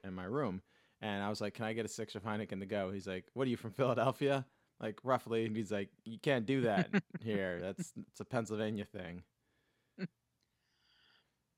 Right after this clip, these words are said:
Speaker 1: No, you know what, Sean? Uh, to be fair, I was at a Walmart. I was down working, uh, in Clearwater. You can all imagine what I was doing there. And, um, <clears throat>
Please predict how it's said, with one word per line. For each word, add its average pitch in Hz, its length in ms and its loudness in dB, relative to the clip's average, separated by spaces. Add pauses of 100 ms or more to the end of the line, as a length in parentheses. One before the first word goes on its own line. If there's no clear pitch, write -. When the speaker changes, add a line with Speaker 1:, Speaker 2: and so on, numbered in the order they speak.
(480)
Speaker 1:
No, 170 140 8
you 156 140 4
know 185 80 6
what, 180 240 6 (100)
Sean? 175 400 2
Uh, 123 500 6
to - 120 -8
be 156 100 4
fair, 156 300 6
I 127 140 12
was 143 180 6
at 131 120 8
a 120 60 6
Walmart. 113 600 4 (320)
I 110 120 2
was 113 120 0
down 120 340 2
working, 107 600 -2
uh, 90 400 -4
in 98 140 -6
Clearwater. 98 560 -2
You 104 80 0
can 104 140 -4
all 101 100 -2
imagine 98 400 0
what 98 80 -4
I 92 60 0
was 95 140 -6
doing 95 260 -6
there. 113 240 -4 (560)
And, 110 680 2
um, 104 580 0 (300)
<clears throat> 147 380 0